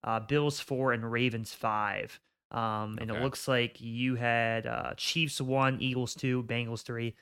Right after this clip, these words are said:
Speaker 1: forty-niners four, and Ravens five. So o-, overall, pretty similar. Um,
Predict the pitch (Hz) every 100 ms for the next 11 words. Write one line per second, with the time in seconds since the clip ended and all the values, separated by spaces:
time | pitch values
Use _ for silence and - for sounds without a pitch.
0 | - - - 156 139 117 139 165 139 -
1 | - 123 120 110 117 127 113 110 - 107
2 | - - 120 113 110 _ - - _ _
3 | _ _ - 156 - 175 170 165 156 151
4 | 143 - 180 180 185 - - 156 151 147
5 | 143 147 147 _ _ - 143 135 131 131
6 | 127